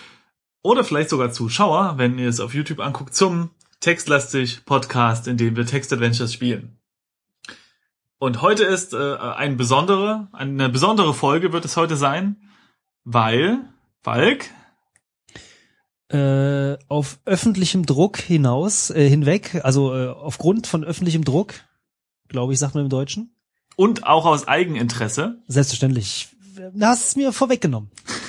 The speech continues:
Speaker 2: Äh, spielen wir so viele wie möglich.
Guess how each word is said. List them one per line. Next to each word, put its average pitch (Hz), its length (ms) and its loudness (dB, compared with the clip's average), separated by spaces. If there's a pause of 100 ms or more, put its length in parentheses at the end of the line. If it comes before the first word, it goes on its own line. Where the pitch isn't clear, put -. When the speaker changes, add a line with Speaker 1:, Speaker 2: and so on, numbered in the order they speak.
(640)
Speaker 2:
Äh, 151 380 4
spielen 214 520 2
wir 202 260 4
so 170 140 0
viele 254 300 2
wie 254 80 2
möglich. 202 760 -2